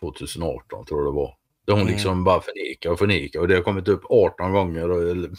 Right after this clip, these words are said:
Speaker 1: <laughs> den tiden. Jag
Speaker 2: Mm.
Speaker 1: förnekar
Speaker 2: Mm.
Speaker 1: allting. Vi har aldrig haft något och jag har inte fått något betalt för att skriva det.
Speaker 2: Nej.
Speaker 1: Och det, och det som är lustigast med den här lappen, det är att, vad fan, hittat Trump den för ni nu? <laughs>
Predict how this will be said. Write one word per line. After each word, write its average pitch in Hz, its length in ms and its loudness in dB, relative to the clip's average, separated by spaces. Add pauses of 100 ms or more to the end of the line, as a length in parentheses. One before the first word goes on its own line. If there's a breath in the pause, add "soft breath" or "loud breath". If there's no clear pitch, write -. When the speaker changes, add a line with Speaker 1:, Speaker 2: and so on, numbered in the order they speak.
Speaker 1:
<laughs> - 180 -12
den 107 180 -4
tiden. 95 260 0
Jag 92 40 2
Speaker 2:
Mm. 98 140 2
Speaker 1:
förnekar 104 400 2
Speaker 2:
Mm. 107 120 -2
Speaker 1:
allting. 117 580 0
Vi 117 80 0
har 113 100 0
aldrig 104 480 -2
haft 113 280 -4
något 110 220 -8
och 117 60 -6
jag 110 140 0
har 107 180 -4
inte 98 420 -4
fått - 280 -8
något 85 220 -12
betalt 85 500 -8
för 71 60 -18
att - 60 -16
skriva 73 600 -10
det. 80 280 -18 (280)
Speaker 2:
Nej. 87 520 -2
Speaker 1:
Och - 160 -20
det, 143 100 -2 (220)
och 147 100 4
det 120 220 2
som 127 140 -2
är 107 60 2
lustigast - 880 -2
med 92 120 -8
den 165 100 0
här 156 60 0
lappen, 123 480 -2
det 104 120 -2
är 139 100 -2
att, 110 220 -2 (400 loud breath)
vad 113 160 -8
fan, 120 220 -2
hittat - 500 -8
Trump 143 300 -2
den 113 200 0
för 104 140 0
ni 101 140 -2
nu? 120 360 -4
<laughs> - 60 -6